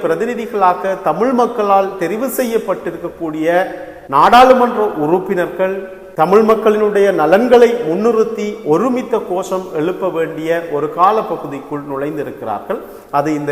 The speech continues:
இரண்டாயிரத்தி இருபத்தி ஐந்தாம் ஆண்டினுடைய ஆரம்ப பகுதியிலேயே தெளிவாக புலனாகிறது. எனவே அப்படி ஒரு அரசியலை தமிழ் மக்களினுடைய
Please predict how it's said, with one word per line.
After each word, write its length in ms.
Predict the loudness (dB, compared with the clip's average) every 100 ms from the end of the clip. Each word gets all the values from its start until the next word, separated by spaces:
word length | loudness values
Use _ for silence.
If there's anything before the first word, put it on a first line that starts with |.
| -4
இரண்டாயிரத்தி 540 | 2 4 4 2 -2 -6
இருபத்தி 420 | -4 -6 -2 -2 -2 -4 -6
ஐந்தாம் 500 | -6 -2 0 0 -4 -8 -6
ஆண்டினுடைய 580 | -6 -8 -8 -4 -4 -4 -10 -14 0 6 8
ஆரம்ப 340 | 8 6 2 0
பகுதியிலேயே 640 | -4 -6 -6 -6 -6 -6 -6 -4
தெளிவாக 560 | -4 -2 0 0 0 -4 -4
புலனாகிறது. 720 | -2 -2 -2 -6 -10 -14 -16 -20 -20 -12 -2
எனவே 260 | 0 2 2 2 0
அப்படி 320 | -2 0 0 2 0
ஒரு 140 | 0 -2 0
அரசியலை 540 | 0 -2 -2 0 -2 -4 -12 -10 0
தமிழ் 260 | 2 4 4
மக்களினுடைய 480 | 0 0 -2 -2